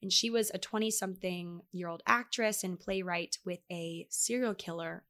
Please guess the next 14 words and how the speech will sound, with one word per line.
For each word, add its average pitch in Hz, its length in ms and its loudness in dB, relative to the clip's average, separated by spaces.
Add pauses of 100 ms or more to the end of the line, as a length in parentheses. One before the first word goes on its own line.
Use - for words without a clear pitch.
obsession. - 680 -2 (720)
So - 200 0
they 180 140 4
started 233 240 2
dating 202 480 2 (320)
while 190 140 2
Kenneth 185 300 0
was 185 140 -2
in 170 100 -4
prison, 165 520 -4
or 165 260 -2 (300)
about 165 300 2
to 160 100 -4
be 156 160 -4